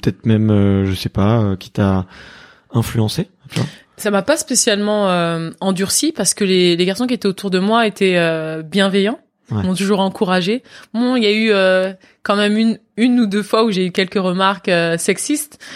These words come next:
Speaker 2: mais en général, ils étaient très, euh, très bienveillants, toujours à m'encourager, toujours à me dire, « Hey Laura, tu viens jouer avec nous. »
Speaker 1: Mm.
Speaker 2: Donc j'ai pas eu de soucis, ça, m-, j'ai pas eu, euh, souci de m'endurcir, en tout cas, avec
Speaker 1: Ouais.
Speaker 2: mes voisins.
Speaker 1: Ok, ok. Donc c'est des très beaux souvenirs, quoi.
Speaker 2: Ouais, des beaux souvenirs.
Speaker 1: Et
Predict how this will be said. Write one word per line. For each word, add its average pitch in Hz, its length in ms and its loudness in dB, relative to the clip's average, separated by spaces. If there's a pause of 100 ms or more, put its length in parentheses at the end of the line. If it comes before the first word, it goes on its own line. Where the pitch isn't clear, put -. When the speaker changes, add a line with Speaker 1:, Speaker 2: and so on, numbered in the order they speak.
(160)
Speaker 2:
mais 185 140 2
en 170 140 2
général, 175 360 0
ils 165 120 -4
étaient 165 180 -6
très, 196 340 2
euh, 165 300 2 (100)
très 208 200 -2
bienveillants, 185 560 2
toujours 180 180 0
à 170 60 4
m'encourager, 170 580 -2
toujours 170 200 -4
à 175 40 0
me 175 60 -2
dire, « 202 140 -2
Hey 247 100 2
Laura, 226 200 0
tu 196 140 -8
viens 196 140 2
jouer 202 140 0
avec 185 240 -2
nous. » 208 160 0 (260)
Speaker 1:
Mm. - 40 -8 (140)
Speaker 2:
Donc 185 140 -2
j'ai 170 120 0
pas 202 160 0
eu 208 60 2
de 196 60 -6
soucis, 190 320 -2
ça, 185 160 0
m-, 170 120 -2
j'ai 180 200 -2
pas 226 120 0
eu, 240 220 4
euh, 175 240 2
souci - 400 -2
de 170 140 0
m'endurcir, 190 840 0
en 180 120 -2
tout - 120 -12
cas, 208 260 -2 (360)
avec 175 260 2
Speaker 1:
Ouais. 190 60 4
Speaker 2:
mes 175 40 4
voisins. 151 360 0 (180)
Speaker 1:
Ok, 123 220 -2 (340)
ok. - 400 -2
Donc 107 180 0
c'est 113 140 2
des 98 340 4
très - 220 -2
beaux 113 160 2
souvenirs, 107 380 0
quoi. - 200 -4 (220)
Speaker 2:
Ouais, 165 180 0
des 156 60 -6
beaux 156 140 -8
souvenirs. 160 360 -4
Speaker 1:
Et 143 140 0